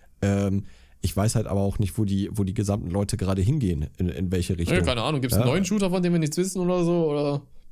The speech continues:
Speaker 1: Ich weiß es nicht, keine Ahnung, ich glaub nicht. Also ich würd's eigentlich, normalerweise bekomme ich sowas immer direkt mit.
Speaker 2: Mhm.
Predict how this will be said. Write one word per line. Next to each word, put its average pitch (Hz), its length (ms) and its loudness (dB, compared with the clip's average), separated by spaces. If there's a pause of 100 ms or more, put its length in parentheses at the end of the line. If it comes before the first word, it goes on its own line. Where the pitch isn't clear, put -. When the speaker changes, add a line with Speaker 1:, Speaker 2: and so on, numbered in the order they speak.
Speaker 1:
Ich - 160 -8
weiß - 260 -2
es - 120 -8
nicht, 71 240 -2
keine 78 220 2
Ahnung, 92 240 2
ich 71 100 -4
glaub 73 220 -2
nicht. 101 260 0
Also 87 140 0
ich 85 100 -4
würd's 98 180 0
eigentlich, 101 280 -2
normalerweise 113 500 2
bekomme 92 300 2
ich 87 60 0
sowas 85 240 0
immer 87 120 0
direkt 80 320 -2
mit. 82 160 2 (260)
Speaker 2:
Mhm. 123 380 0